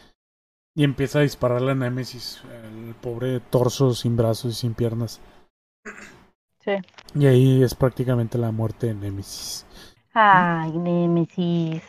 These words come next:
Speaker 1: Del Nemesis.
Speaker 2: Ay, Nemesis, lo queremos mucho, a pesar de que es, es malo.
Speaker 1: <laughs> Que es bien cagona, pero sí, lo queremos.
Speaker 2: Sí, es bien cagoncillo y todo, pero, pues,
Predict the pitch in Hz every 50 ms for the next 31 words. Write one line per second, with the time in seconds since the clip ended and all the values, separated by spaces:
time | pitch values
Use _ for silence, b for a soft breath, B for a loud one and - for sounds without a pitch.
0 | - - 190 170 185 175 175 175 180 190 196 196 208 202 - - - 190 180 -
1 | - - - - - _ _ _ _ _ _ _ _ _ _ _ _ _ _ _
2 | _ _ _ _ - 220 214 202 202 202 202 196 202 202 202 202 196 196 196 196
3 | 185 220 214 220 226 - - 247 262 269 277 311 302 277 226 208 202 - - 220
4 | 208 - 220 208 240 226 226 226 247 254 - - 247 240 233 226 226 233 233 -
5 | - _ - _ - - 214 220 202 226 185 170 160 151 151 151 _ _ _ -
6 | 190 185 151 131 - - 143 131 147 151 143 160 165 147 139 131 127 123 120 117
7 | 113 120 123 123 120 120 127 127 123 123 - - 120 120 120 113 113 110 - -
8 | - - - - _ - - 320 349 359 339 339 339 330 - 381 381 370 339 311
9 | - - 226 214 220 220 226 240 220 - 214 185 185 196 196 - - 202 196 196
10 | 190 180 175 - _ _ - 220 214 202 196 196 196 196 190 185 - -